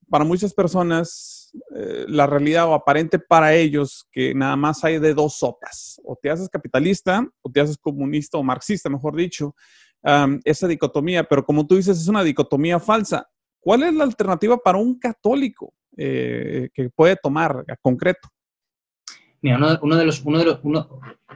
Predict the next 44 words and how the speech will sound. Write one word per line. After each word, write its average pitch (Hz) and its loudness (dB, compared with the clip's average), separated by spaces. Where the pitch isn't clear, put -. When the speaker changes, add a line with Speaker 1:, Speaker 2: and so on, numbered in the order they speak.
Speaker 2:
di-, 127 -2
dis-, 131 2
disculpa 160 4
que 170 -4
este, 160 -6
que 156 -4
esta, 147 0
que 143 -2
esto 135 -6
sí 143 -4
lo 143 2
quiero 143 0
deslizar 135 0
Speaker 1:
Ujú. 160 -6
Speaker 2:
antes 131 2
de 135 6
contestar 131 4
a 127 2
tu 131 -2
pregunta. 127 -2
Speaker 1:
Claro. 226 0
Speaker 2:
Uno, 151 0
uno, 160 0
uno 160 2
de 170 2
los 165 2
problemas, 151 0
uno 151 -2
de 160 2
los 156 -2
problemas 147 0
graves, 131 0
eh, 120 -10
errores, 127 -4
igual, 131 -2
igual 139 -2
que 165 0
el 160 4
liberalismo, 139 0
su - -10
error, 127 -2
su - -12
gran 127 0
error 123 -2